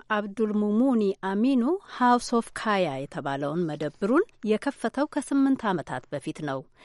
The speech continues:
«ለእህቴ ልብስ ሰፋሁላት፣ ከዚያ ቀጥዬ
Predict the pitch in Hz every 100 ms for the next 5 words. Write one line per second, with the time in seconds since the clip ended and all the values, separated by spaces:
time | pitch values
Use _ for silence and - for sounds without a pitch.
0 | - - 196 233 254 - 302 359 233 277
1 | 208 - - - 139 143 139 127 135 -
2 | 196 196 175 - - 151